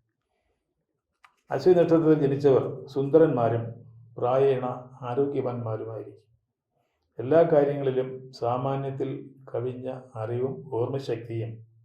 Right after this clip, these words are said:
വിവേചന സാമർഥ്യവും ഇവരിൽ ഉണ്ടായിരിക്കും. ചൈതന്യമുള്ള വിശാലമായ കണ്ണുകളും വിസ്താരമായ നെറ്റിയും ഉയർന്ന നാസികയും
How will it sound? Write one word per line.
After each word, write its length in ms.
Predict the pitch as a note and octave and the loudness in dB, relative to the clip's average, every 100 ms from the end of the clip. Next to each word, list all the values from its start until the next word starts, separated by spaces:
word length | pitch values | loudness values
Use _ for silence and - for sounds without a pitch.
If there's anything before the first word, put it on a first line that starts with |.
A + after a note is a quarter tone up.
| _ _ _ _ _ _ _ | _ _ _ _ _ _ _
വിവേചന 440 | C3 D3+ D#3 D#3 D3+ | 0 4 4 4 0
സാമർഥ്യവും 960 | D3 B2 B2+ B2+ C3 C3+ C3+ - - - _ _ | -2 -2 -2 -4 0 0 -2 -10 -16 -20 _ _
ഇവരിൽ 320 | A#2+ B2 B2 | -8 -6 -6
ഉണ്ടായിരിക്കും. 720 | B2 A#2+ A#2+ A#2 A#2 - - _ _ _ _ _ _ _ _ _ _ - | -8 -4 -4 -4 -12 -16 -20 _ _ _ _ _ _ _ _ _ _ 0
ചൈതന്യമുള്ള 880 | C3+ D3+ E3+ F3 E3 D3 C#3+ D3 - | 2 4 4 2 0 2 4 2 -2
വിശാലമായ 880 | B2+ B2 D3+ D#3 D3+ C#3 B2+ B2 B2 - - _ _ | -10 -4 2 4 4 2 0 0 -2 -6 -16 _ _
കണ്ണുകളും 580 | A#2 B2 C#3 A2+ G#2+ - - _ _ | -6 -2 -2 -2 -6 -12 -20 _ _
വിസ്താരമായ 720 | A#2+ A#2 E3 D3+ D3+ C3+ B2+ | -14 -4 0 2 0 0 -2
നെറ്റിയും 680 | A#2+ A2+ A2+ B2+ C3 E3+ - - - | -2 -6 -8 -8 -10 -12 -18 -20 -14
ഉയർന്ന 360 | C3 C#3+ D3 B2 | -2 0 0 -2
നാസികയും 720 | A2+ A#2 A2+ B2 A#2+ B2 | -2 -4 -4 -8 -10 -12